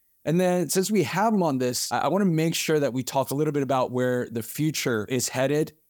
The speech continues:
what he's thinking about during these times right now, 'cause I'm sure it's challenging. It's on top of people's minds right now. And again, just super excited to talk to him today. Don, how you doing?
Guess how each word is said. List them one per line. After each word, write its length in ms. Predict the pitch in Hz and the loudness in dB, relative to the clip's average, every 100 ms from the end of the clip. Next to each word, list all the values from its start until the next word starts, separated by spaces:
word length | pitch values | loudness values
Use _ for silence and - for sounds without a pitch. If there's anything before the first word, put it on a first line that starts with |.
| - | -6
what 140 | 120 | -4
he's 200 | 123 170 | 0 -2
thinking 240 | 170 156 156 | 0 0 0
about 300 | 139 127 - | 0 0 0
during 360 | 127 123 117 | -2 0 -2
these 280 | 120 170 170 | 0 0 0
times 340 | - 139 135 | -2 -2 0
right 160 | 120 120 | 0 0
now, 220 | 113 117 | 0 0
'cause 140 | 123 113 | -2 -4
I'm 80 | |
sure 120 | 104 113 | -2 -2
it's 120 | 104 | -2
challenging. 560 | - 123 135 143 151 - _ | -2 -2 0 -2 -4 -8 _
It's 80 | - | -4
on 240 | 107 107 | -2 -2
top 240 | 92 123 127 | -2 -4 -2
of 80 | 120 | -4
people's 300 | 131 123 113 | -4 -4 -2
minds 260 | 123 123 | -2 -2
right 160 | 123 120 | -2 -2
now. 320 | 127 131 135 _ _ | -2 -2 -4 _ _
And 100 | 117 | -4
again, 140 | 131 113 | -2 -2
just 280 | 127 - - | -4 -4 -2
super 260 | 170 160 | -2 0
excited 280 | 139 139 123 | 0 0 0
to 80 | 123 | -2
talk 120 | 120 | -2
to 80 | 123 | -4
him 80 | 110 | -4
today. 280 | 104 95 | -2 -2
Don, 360 | 87 123 135 113 | -2 0 0 0
how 100 | 98 | -2
you 120 | 135 | -2
doing? 280 | 135 135 95 | 0 -2 -4